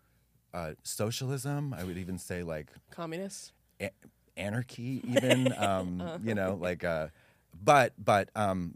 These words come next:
Speaker 1: you know, these are Prada shoes I'm wearing, so I'm a hypocrite.
Speaker 2: Yeah, I was gonna say.
Speaker 1: Yeah.
Speaker 2: <laughs>
Speaker 1: But my underwear cost three dollars, and it came from somebody else's house.
Speaker 2: And you know what? Life's all about balance.
Speaker 1: I mean, you s-,
Speaker 2: It's a, the bal-,
Speaker 1: No, it
Speaker 2: divine
Speaker 1: is.
Speaker 2: feminine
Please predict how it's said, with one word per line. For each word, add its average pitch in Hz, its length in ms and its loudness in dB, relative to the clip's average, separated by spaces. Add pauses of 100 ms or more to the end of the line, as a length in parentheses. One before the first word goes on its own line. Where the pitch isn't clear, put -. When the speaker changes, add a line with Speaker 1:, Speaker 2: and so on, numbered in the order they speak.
(120)
Speaker 1:
you 104 120 -4
know, 82 240 -2 (160)
these 104 200 -2
are 101 60 0
Prada 87 320 0
shoes - 300 -10
I'm - 100 -12
wearing, - 320 -16 (400)
so - 140 -2
I'm - 20 -4 (380)
a - 20 -6
hypocrite. - 360 -10
Speaker 2:
Yeah, 170 220 4
I 160 40 4
was 175 100 -2
gonna 202 180 -6
say. 117 420 -2 (240)
Speaker 1:
Yeah. 330 60 -4 (440)
Speaker 2:
<laughs> 587 240 12
Speaker 1:
But 185 100 10
my - 220 12
underwear 104 640 4 (160)
cost 95 260 -2
three 92 140 -6
dollars, - 580 -6
and 98 80 -4
it 92 60 -6
came 85 200 -4
from 80 160 -10
somebody 76 300 -8
else's - 240 -12
house. - 100 -8
Speaker 2:
And 208 220 -4
you 226 60 -6
know 233 100 -6
what? 233 260 -2
Life's 247 340 -4
all 262 140 -4
about 190 300 -2
balance. - 720 -10 (640)
Speaker 1:
I - 180 -6
mean, 214 240 -4
you 202 80 -6
s-, 190 140 -6
Speaker 2:
It's 214 320 0
a, 226 120 10
the 208 220 0
bal-, 185 320 4
Speaker 1:
No, - 80 -4
it 160 60 2
Speaker 2:
divine 185 400 6
Speaker 1:
is. 180 80 -6
Speaker 2:
feminine 165 580 -4